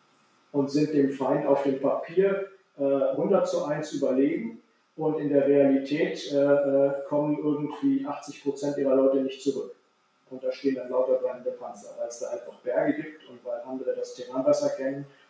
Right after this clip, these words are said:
und, äh, sowas in der Art. Ähm, das ist asymmetrische Kriegführung, wenn dann, äh, wenn dann irgendwie, äh, äh,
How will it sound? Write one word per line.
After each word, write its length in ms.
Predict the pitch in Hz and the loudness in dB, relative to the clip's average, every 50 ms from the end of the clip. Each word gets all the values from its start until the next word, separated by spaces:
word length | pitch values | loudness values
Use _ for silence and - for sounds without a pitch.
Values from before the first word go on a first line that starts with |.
| _ _ _ | _ _ _
und, 460 | 131 127 127 120 123 123 123 - - | -6 -6 -4 -6 -8 -14 -18 -12 -8
äh, 500 | 127 117 113 113 113 - 107 - 117 113 | -6 -4 -4 -2 -2 -4 -4 -6 -8 -10
sowas 400 | 113 123 123 - - - - - 104 | -10 -10 -10 -10 -10 -14 -14 -16 -16
in 60 | - | -16
der 180 | - - - - | -18 -16 -18 -18
Art. 140 | - - - _ _ _ _ _ _ _ _ _ 131 | -18 -20 -20 _ _ _ _ _ _ _ _ _ -8
Ähm, 500 | 131 127 123 120 123 117 117 - - - - | -6 -4 -4 -4 -6 -8 -8 -10 -12 -8 -2
das 160 | 143 143 - | -2 0 0
ist 180 | - - - 160 | 0 -2 0 0
asymmetrische 640 | 160 160 165 156 160 165 160 - - - 143 131 | 2 4 4 4 2 2 2 2 2 2 0 0
Kriegführung, 520 | - 156 151 156 - - 135 127 120 123 113 | 0 0 -2 -2 -2 0 0 0 0 -2 -4
wenn 260 | 123 123 131 135 131 | -2 0 0 0 2
dann, 380 | 139 135 131 131 131 131 127 123 | 2 2 2 2 0 0 -2 -4
äh, 280 | - 127 127 123 123 123 - - - _ _ - | -6 -8 -6 -6 -6 -6 -8 -10 -16 _ _ -4
wenn 120 | 135 135 | 0 0
dann 220 | 135 131 131 135 139 | 2 2 2 2 4
irgendwie, 880 | 139 135 135 135 135 135 - - 131 139 131 123 123 123 123 123 123 | 4 4 4 4 2 0 -2 -2 2 2 2 2 2 -2 -4 -6 -8
äh, 200 | 123 123 123 123 | -8 -4 -4 -2
äh, 480 | 120 117 113 - 123 123 120 - - - | -2 -2 -4 -4 -4 -6 -6 -6 -6 -8